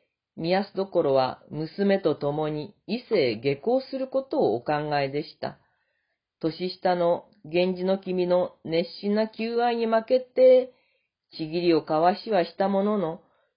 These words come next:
その後の源氏の君のつれない態度に、宮寸所は苦しんで、そこから逃れるために、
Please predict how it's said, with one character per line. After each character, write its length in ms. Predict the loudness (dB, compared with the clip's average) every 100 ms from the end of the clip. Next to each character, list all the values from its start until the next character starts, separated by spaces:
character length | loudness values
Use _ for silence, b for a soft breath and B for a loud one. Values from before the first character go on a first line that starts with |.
| -12
そ 120 | -6 -2
の 200 | -2 -2
後 120 | -2
の 300 | -2 -4 -6 b b
源 340 | 0 0 0 0
氏 40 |
の 140 | -2
君 280 | 0 -4 -2
の 160 | -2 -2
つ 200 | -6 0
れ 160 | 0
な 160 | 2 -2
い 100 | -2
態 300 | -2 0 0
度 140 | -2
に、 260 | -4 -6 -10 _ _ _
宮 360 | -4 -2 -2 -2
寸 220 | -4 0
所 340 | -2 0 0
は 120 | 2 0
苦 340 | -4 -2 -2
し 240 | -2 -4
ん 140 | -4 -2
で、 240 | -4 -4 _ _ _ _ _
そ 100 | -4
こ 140 | -2 2
か 120 | 4
ら 120 | 4
逃 160 | 4 2 4
れ 120 | 2
る 120 | 2
た 140 | -2
め 160 | -2 -2
に、 240 | -4 -8